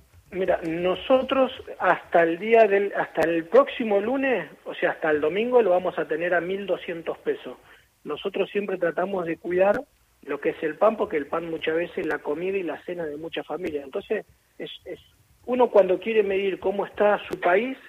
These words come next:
lo primero que se fija es si la gente puede comer pan. Bueno, eh, acá me parece que en cualquier momento vamos a dejar de comer pan.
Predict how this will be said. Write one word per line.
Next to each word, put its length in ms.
lo 240
primero 320
que 100
se 140
fija 220
es 40
si 80
la 120
gente 260
puede 260
comer 300
pan. 260
Bueno, 320
eh, 180
acá 260
me 140
parece 320
que 60
en 60
cualquier 280
momento 360
vamos 280
a 80
dejar 300
de 80
comer 260
pan. 240